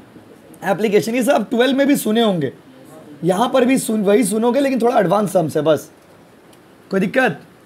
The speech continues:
दूसरा entry होगा भाइयों और बहनों transfer करने का। किसका बोलो? Transfer। दूसरा entry होगा transfer का। Transfer का entry क्या होगा बाबा? Equity share application account debit to equity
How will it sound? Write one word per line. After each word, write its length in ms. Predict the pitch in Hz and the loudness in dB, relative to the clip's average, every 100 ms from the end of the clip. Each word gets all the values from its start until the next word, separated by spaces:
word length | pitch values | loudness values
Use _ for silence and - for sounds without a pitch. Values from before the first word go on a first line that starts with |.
| - - - - 151 | -20 -20 -20 -12 -4
दूसरा 280 | 254 302 311 | -2 0 0
entry 260 | 254 254 | 0 2
होगा 200 | 262 247 | 2 2
भाइयों 300 | 190 196 247 | 2 2 0
और 60 | 262 | 0
बहनों 220 | 240 254 | 0 0
transfer 480 | 240 196 202 - 247 | -2 -2 -4 -2 0
करने 300 | 202 190 190 | 0 0 0
का। 320 | 175 208 214 | 0 2 2
किसका 260 | 156 170 220 | 0 -4 -2
बोलो? 240 | 208 226 269 294 - - | 2 4 4 2 -4 -16
Transfer। 380 | - 147 - - - - - - - - - - - - - | -12 -12 -14 -18 -20 -20 -20 -20 -20 -20 -20 -20 -20 -20 -6
दूसरा 280 | 196 190 285 | 0 2 2
entry 260 | 247 233 | 2 2
होगा 160 | 247 240 | 0 0
transfer 440 | 254 202 196 - 208 | -2 -4 -6 -6 -6
का। 100 | 180 | -4
Transfer 400 | 190 196 - 277 | -4 -4 -2 -2
का 100 | 269 | -2
entry 240 | 247 269 | -2 -2
क्या 120 | 233 | 0
होगा 180 | 262 262 | 0 0
बाबा? 260 | 247 247 294 - - - - - | 0 -2 -4 -10 -20 -20 -8 -6
Equity 680 | 190 233 233 277 302 330 - - - - | -2 -2 0 2 4 2 -4 -20 -20 -14
share 600 | - 214 233 262 277 311 - - - - 185 | -4 0 2 4 2 -2 -12 -20 -20 -6 -4
application 720 | 190 254 220 269 214 262 220 | -2 -2 0 -2 0 0 0
account 420 | 208 190 202 196 | 2 2 0 0
debit 420 | 185 185 262 269 - - - - - - - - - - - - | 2 2 2 0 -4 -20 -20 -20 -20 -20 -20 -20 -20 -20 -8 -2
to 100 | 269 | 0
equity 420 | 254 170 226 269 | 0 0 0 0